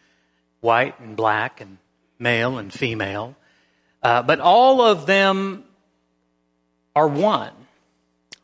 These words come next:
All of them are as one, unified, which is what I think the Lord's people should be.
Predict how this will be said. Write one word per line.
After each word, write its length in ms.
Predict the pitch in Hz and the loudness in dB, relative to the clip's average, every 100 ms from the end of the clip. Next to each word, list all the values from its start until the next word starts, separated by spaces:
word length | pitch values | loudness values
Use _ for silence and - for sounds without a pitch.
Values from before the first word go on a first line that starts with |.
| - | 0
All 280 | 151 190 208 | 4 4 4
of 120 | 175 | 2
them 200 | 180 175 | -2 -4
are 340 | 143 160 156 - | 0 0 0 -4
as 520 | 151 170 175 180 165 147 | -4 0 0 0 -2 -4
one, 400 | 143 131 131 147 | 0 2 0 -6
unified, 960 | 139 127 170 233 226 - 117 107 113 151 - _ _ _ _ _ _ _ _ _ _ _ | -12 -4 0 2 2 0 0 2 0 -4 -16 _ _ _ _ _ _ _ _ _ _ _
which 260 | 131 147 151 | 0 0 0
is 160 | 127 | -4
what 140 | 135 139 | -2 -2
I 160 | 151 | -2
think 480 | 143 147 147 - - _ _ | 0 0 -2 -6 -16 _ _
the 100 | 127 | -8
Lord's 280 | 123 143 127 | -2 -2 -2
people 460 | - 131 117 117 107 _ _ _ - | -2 -4 -2 -6 -8 _ _ _ -16
should 300 | - 120 127 | -10 -8 -4
be. 260 | 151 143 | -6 -6